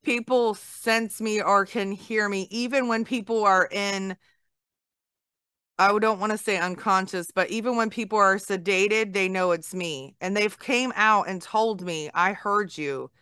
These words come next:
And I'm like, "What?" And they're like, "I know what you said to me." Oh my gosh. I, <laughs> I feel like, "Wow." Okay. So,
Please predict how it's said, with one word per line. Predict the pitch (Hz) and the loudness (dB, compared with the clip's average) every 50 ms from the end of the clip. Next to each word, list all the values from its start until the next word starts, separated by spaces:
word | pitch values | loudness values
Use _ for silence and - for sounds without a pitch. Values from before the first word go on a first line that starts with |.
| _ _ - | _ _ -6
And | 185 202 | -2 0
I'm | 202 202 208 | 0 2 2
like, | 196 180 165 - - | 2 0 0 -2 -2
"What?" | 147 160 226 320 539 554 _ _ _ _ - | 2 4 6 6 6 2 _ _ _ _ -8
And | 208 220 | -4 -2
they're | 233 233 226 | 0 0 2
like, | 214 214 208 196 - | 2 2 0 0 0
"I | 185 214 | 0 0
know | 226 220 233 254 | 0 0 0 0
what | 269 240 185 151 | 0 -2 -2 -4
you | 185 196 | -6 -8
said | 196 - 247 254 247 196 | -2 0 2 2 0 0
to | 180 | -6
me." | 170 170 151 | -10 -8 -4
Oh | 165 185 196 196 190 | -2 -2 0 0 -2
my | 190 170 160 | -2 -4 -4
gosh. | 170 165 147 139 - - | -4 -4 -4 -4 -6 -10
I, | - - 151 | -8 -8 -8
<laughs> | 151 - - 214 349 453 381 330 330 311 311 294 320 320 _ _ _ _ - | -6 -6 -6 -4 -6 -6 -6 -6 -8 -8 -8 -10 -10 -12 _ _ _ _ -8
I | - 170 | -8 -6
feel | - - 190 185 180 175 | -4 -4 -2 -2 -2 -2
like, | 165 156 147 151 _ - | -2 -4 -6 -6 _ -8
"Wow." | 370 - - - - - - - - - - - | -8 -8 -10 -12 -14 -16 -20 -20 -20 -8 -4 0
Okay. | - - 285 151 - _ - _ _ _ _ _ _ _ _ _ _ | 2 4 2 2 0 _ -18 _ _ _ _ _ _ _ _ _ _
So, | - - 262 240 240 233 226 214 202 - | 0 4 4 6 6 6 4 2 0 -4